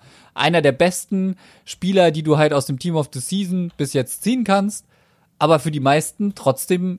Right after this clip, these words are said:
nicht wirklich relevant, weil wir schon super viele Torhüter besitzen, die das Rating haben. Und Courtois ist auch einfach nicht so beliebt dieses Jahr. Dementsprechend sagen die Leute, "Ja, cool,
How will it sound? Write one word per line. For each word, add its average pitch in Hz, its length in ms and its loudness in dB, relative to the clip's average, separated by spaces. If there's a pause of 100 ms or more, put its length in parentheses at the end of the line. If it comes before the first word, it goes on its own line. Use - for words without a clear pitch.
(140)
nicht 147 280 -2
wirklich 156 320 -2
relevant, 175 420 6
weil 113 120 2
wir 117 320 -2
schon 147 440 -2 (320)
super 175 300 2
viele 156 220 0
Torhüter 160 360 2
besitzen, 143 720 -2
die 139 80 -2
das 135 220 2
Rating 123 320 2
haben. 107 240 0
Und 123 160 -6
Courtois 147 400 2
ist 143 100 -6
auch 147 220 -4
einfach 139 320 -2
nicht 165 180 -2
so 160 120 -2
beliebt 170 440 2
dieses 123 220 -6
Jahr. 107 240 -2 (340)
Dementsprechend 165 400 0
sagen 165 180 0
die 160 60 -4
Leute, 156 220 0
"Ja, 139 260 2
cool, 233 320 2